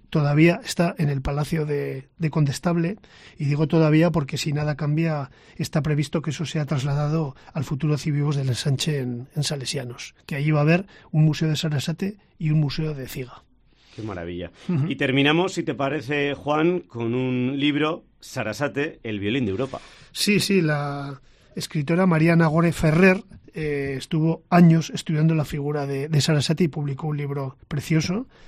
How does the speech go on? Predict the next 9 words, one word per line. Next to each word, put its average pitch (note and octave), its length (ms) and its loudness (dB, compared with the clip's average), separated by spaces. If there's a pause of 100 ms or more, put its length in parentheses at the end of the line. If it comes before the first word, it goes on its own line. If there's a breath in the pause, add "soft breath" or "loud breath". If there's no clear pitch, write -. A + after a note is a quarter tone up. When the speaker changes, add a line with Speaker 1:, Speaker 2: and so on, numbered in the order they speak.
(100)
Speaker 1:
Sarasate, E3 640 -2
el D#3+ 80 0
violín C#3+ 300 -2
de C#3 80 -2
Europa, C3+ 360 -4
es - 100 -10
el D3 80 -8
título. D#3+ 380 -4 (260 loud breath)
Speaker 2:
Ujú. A2 80 -8